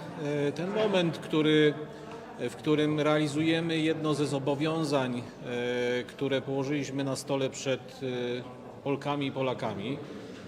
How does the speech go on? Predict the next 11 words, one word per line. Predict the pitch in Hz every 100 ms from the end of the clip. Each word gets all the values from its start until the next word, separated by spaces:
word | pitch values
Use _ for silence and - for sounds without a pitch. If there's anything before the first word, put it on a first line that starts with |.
| -
E, | - 123 120 120 -
zresztą | 104 135 - 143 156
oczekiwanie | 135 147 143 139 151 156
społeczne | - 143 143 143 143
dzisiaj | 135 - 143
jest | 139 -
takie, | 135 135 156 139
że | 131 131 135
spółki | - 143 135 139
Skarbu | - 135 131 127
Państwa | 131 135 - 147 139